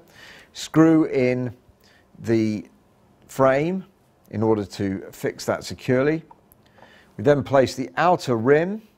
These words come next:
in position and finally snap into place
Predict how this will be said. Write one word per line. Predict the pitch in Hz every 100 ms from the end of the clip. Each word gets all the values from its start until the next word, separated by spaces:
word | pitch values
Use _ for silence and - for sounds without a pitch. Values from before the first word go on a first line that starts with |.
| _ _ -
in | 151
position | 147 139 156 - 160 160 - _ _ _ _ -
and | 120 113
finally | - 175 160 120 113 127 127 _ _ _ _ _ _ _ _ _ - - - _ _ _ _ _ _ _ _ _
snap | - - 160 135
into | 151 110
place | - 135 123 123 - -